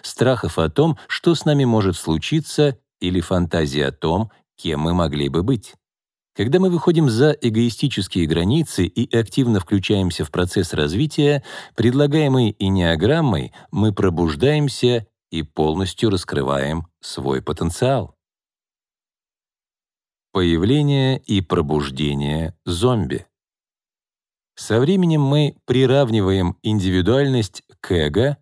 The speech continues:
и создаем ложное «я» или ложную личность. Каждый приходит в этот мир с уникальным и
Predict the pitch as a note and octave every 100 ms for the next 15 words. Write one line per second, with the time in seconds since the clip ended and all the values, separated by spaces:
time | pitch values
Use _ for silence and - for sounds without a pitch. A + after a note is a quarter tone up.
0 | _ A#2+ G#2 A2 F#2+ F2+ F#2+ G2+ A#2+ D#3+
1 | D3 E2 D#2 C#2+ D2 E2 A#2 - _ _
2 | _ _ - F2 E2 D2 D2 C#2 D#2 E2+
3 | A2 C#3 - B1+ - - _ _ _ _
4 | _ - - - - D3 E3+ D#3+ D#3 D3
5 | D3+ C3 A2 A2+ G#2+ G#2+ C#3 C#3+ - -
6 | A2 G2 - C3 C#3+ B2 A#2+ A#2 A2+